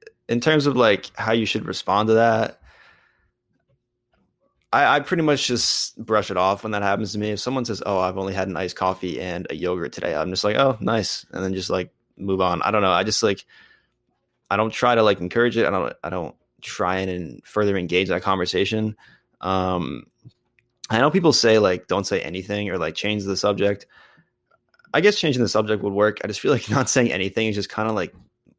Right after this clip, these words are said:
awkward. I don't know. If someone tells me something that I just don't respond, that's just a little, find that a little awkward. So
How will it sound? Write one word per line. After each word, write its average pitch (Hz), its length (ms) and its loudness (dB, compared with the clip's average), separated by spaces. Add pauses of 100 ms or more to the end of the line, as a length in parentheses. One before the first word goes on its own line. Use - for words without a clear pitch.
(260)
awkward. 110 480 0
I 95 60 -2
don't 101 100 0
know. 90 120 4
If 87 60 -4
someone 117 480 0
tells 95 280 -2
me 110 100 0
something 113 320 0
that 95 80 0
I 95 40 0
just - 320 -4 (400)
don't 95 240 -4
respond, 92 420 -4
that's 95 100 -6
just 117 120 -10
a - 20 0
little, 123 300 0 (360)
find 120 160 0
that 101 60 0
a 98 40 0
little 95 180 0
awkward. 107 400 0
So 85 240 2